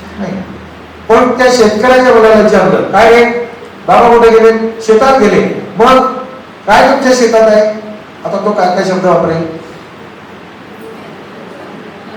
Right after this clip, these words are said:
बैल आहे, विहीर आहे, हा, गहू आहे, अरे ना,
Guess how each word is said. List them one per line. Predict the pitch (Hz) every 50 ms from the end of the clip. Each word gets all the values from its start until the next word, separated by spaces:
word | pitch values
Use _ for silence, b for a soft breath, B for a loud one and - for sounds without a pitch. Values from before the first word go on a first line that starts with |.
| 220 - -
बैल | 151 185 196 196
आहे, | - - - - - 135 135 135 - - - - - - - - - - - - -
विहीर | 120 131 170 220 240 208
आहे, | 180 156 151 147 147 147 151 147 - - - - - - - - - - - - - - - - - - - - 679 679 - - - - - - - - - - - - - - - - - -
हा, | - 175 196 190 - - - - - -
गहू | 151 151 - - -
आहे, | 180 160 151 151 156 151 151 151 151 - - - - - - - - - - - - - - - - - - - - - - - - - - - - - - - - - - - - - - - - - - - - - - - -
अरे | - - 220 220
ना, | 220